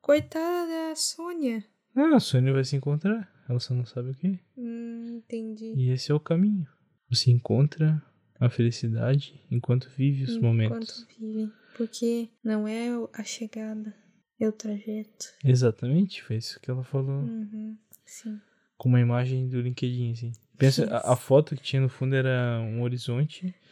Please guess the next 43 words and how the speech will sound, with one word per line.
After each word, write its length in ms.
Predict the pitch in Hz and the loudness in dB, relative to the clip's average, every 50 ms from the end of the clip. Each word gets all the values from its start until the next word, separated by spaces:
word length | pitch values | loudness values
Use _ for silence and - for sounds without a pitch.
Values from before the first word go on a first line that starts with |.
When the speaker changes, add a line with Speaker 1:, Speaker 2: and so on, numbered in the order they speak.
| - | -8
Speaker 1:
Uhum. 280 | 247 240 233 220 226 226 | -6 -6 -6 -6 -4 -2
Speaker 2:
Aí 80 | - 117 | -2 0
tinha 140 | - - 127 | 0 0 -2
uma 60 | 123 | -2
pessoa 260 | - 127 123 127 123 | -2 -6 -6 -6 -6
com 60 | 123 | -6
os 60 | 131 127 | -6 -2
braços 320 | 123 120 120 117 - - | 0 0 0 0 0 0
abertos, 180 | 240 240 240 247 254 | 2 2 4 4 2
assim, 120 | 254 254 262 | 2 2 0
Speaker 1:
Isso, 280 | 240 113 - - 226 | 0 -2 -2 0 2
Speaker 2:
só 80 | 220 - | 4 4
a 20 | |
Speaker 1:
é. 40 | - | 4
Speaker 2:
silhueta, 540 | 208 - - 143 131 127 120 117 110 - - | 4 2 0 0 0 0 0 -2 -4 -8 -8
assim. 80 | - 233 | -6 -4
Speaker 1:
Era 120 | 226 220 | -4 -2
exatamente 600 | 226 226 214 226 226 - - 240 233 233 226 247 | -4 -4 -6 -8 -10 -8 -8 -8 -8 -8 -10 -12
isso 120 | 233 - - | -14 -14 -14
que 80 | 240 | -16
eu 40 | 226 | -16
tava 160 | - 233 220 | -14 -14 -14
imaginando. 580 | 220 220 220 220 214 220 220 220 220 214 220 214 _ _ - | -12 -12 -12 -12 -12 -12 -12 -12 -12 -14 -14 -16 _ _ -4
Speaker 2:
Exatamente. 840 | 117 117 110 110 - 135 131 127 127 120 120 - - - - - _ _ _ _ _ _ _ - | -2 -2 -2 -4 -6 -6 -6 -6 -6 -6 -8 -10 -14 -18 -20 -20 _ _ _ _ _ _ _ -2
Daí, 840 | 123 123 117 113 113 113 113 113 110 113 117 120 120 123 123 127 127 - _ _ _ _ _ _ - | 2 4 4 4 4 2 0 -2 -2 -4 -4 -4 -4 -4 -4 -4 -6 -8 _ _ _ _ _ _ 0
ela 120 | - 110 110 | 2 2 2
tá 120 | - 117 | 2 2
lá 140 | 110 120 123 | 2 2 0
fazendo 340 | - - 120 117 117 120 120 | 0 -2 -2 -2 0 0 -2
os 100 | 117 - | -2 -4
pacatos, 580 | - - 113 - - 127 135 139 - - - - | -6 -10 -10 -8 -6 -4 -4 -4 -6 -8 -8 -4
sim, 220 | - 127 131 139 | -2 0 2 2
daí 100 | 139 123 | 2 2
elas 280 | 113 113 113 113 113 110 - | 0 0 0 -2 -4 -6 -8
se 140 | - - 113 | -6 -4 -4
abraçam, 540 | 113 113 110 110 113 135 139 - - 123 | -2 -2 -2 -2 -2 -2 -4 -4 -2 -2
ela 220 | 117 117 120 120 123 | -2 -2 -2 -4 -4
e 60 | 117 | -4
a 340 | 117 117 117 117 117 120 113 _ _ _ _ _ _ - | -4 -4 -4 -6 -8 -10 -12 _ _ _ _ _ _ -14
Speaker 1:
<laughs> 520 | 151 151 139 - _ _ - - - - | -12 -12 -12 -14 _ _ -20 -12 -6 -2
Ela 280 | - - 330 320 - 240 | 0 0 0 0 -2 -4
fazendo 380 | - - 285 262 269 269 262 | -6 -4 -4 -2 -2 -4 -6
espacato. 680 | 269 - - - 247 - - - 240 240 240 - _ - | -6 -10 -10 -10 -10 -10 -10 -14 -14 -14 -14 -16 _ -10